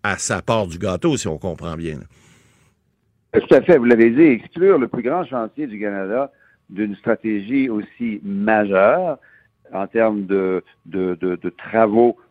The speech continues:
Speaker 2: de construction et de maintenance, c'est aussi de long terme, parce que là, on parle de travaux qui s'échelonnent au minimum jusqu'en deux mille quarante.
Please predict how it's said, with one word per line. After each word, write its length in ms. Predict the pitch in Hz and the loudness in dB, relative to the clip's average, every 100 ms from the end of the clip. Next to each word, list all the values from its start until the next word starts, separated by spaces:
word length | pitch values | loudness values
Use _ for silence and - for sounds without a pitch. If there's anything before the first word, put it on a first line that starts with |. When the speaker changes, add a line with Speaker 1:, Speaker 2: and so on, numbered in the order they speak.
| _ | _
Speaker 2:
de 80 | 85 | -10
construction 880 | - 123 123 - - 101 - 117 113 | -6 0 0 -2 -10 -10 -8 -10 -8
et 80 | 101 | -8
de 100 | 95 | -6
maintenance, 480 | 95 95 117 143 135 | -8 -8 -2 -2 0
c'est 80 | 113 | 0
aussi 340 | 117 - - | 0 -2 -8
de 100 | 160 | 0
long 300 | 127 117 107 | 0 2 -4
terme, 340 | 110 196 180 135 | -4 0 0 0
parce 120 | 117 | -2
que 80 | 143 | 0
là, 80 | 160 | 0
on 100 | 131 | 2
parle 340 | 175 180 147 | 2 2 0
de 60 | 117 | -4
travaux 540 | - 123 113 147 160 _ _ _ _ | 0 0 0 -2 -8 _ _ _ _
qui 120 | 120 - | -10 -2
s'échelonnent 480 | 127 - 151 160 143 | -2 0 -2 -2 0
au 160 | 139 131 | 0 0
minimum 840 | 143 180 170 160 160 170 143 110 | 0 -4 -2 0 2 2 0 -2
jusqu'en 340 | 104 - 113 104 | -4 -4 -2 0
deux 120 | 107 | 2
mille 180 | 110 101 | 2 2
quarante. 460 | 101 98 95 92 | 0 0 -4 -8